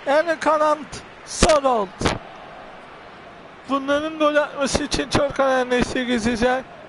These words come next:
Gerçekten Hollanda mücadele başlayacak ve mücadele başladı. Bu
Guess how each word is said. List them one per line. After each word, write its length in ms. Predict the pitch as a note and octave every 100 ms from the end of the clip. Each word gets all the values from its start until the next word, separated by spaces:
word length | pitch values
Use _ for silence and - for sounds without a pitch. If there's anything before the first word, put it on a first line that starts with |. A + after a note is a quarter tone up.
| - -
Gerçekten 760 | B3+ B3+ - C4 - B3 B3+ C4 - - - - -
Hollanda 480 | C4+ D#4 E4 D#4+ D4+
mücadele 480 | D4 B3+ C#4+ C#4+ C#4+
başlayacak 680 | C#4+ C4 - C4 C#4+ C#4 C#4
ve 300 | C#4 C#4+ B3+ - - -
mücadele 600 | D4+ E4+ D4 D4+ C#4+ C#4+
başladı. 760 | C#4 C4 - - B3+ B3+ C4 B3+ - - - -
Bu 180 | C4+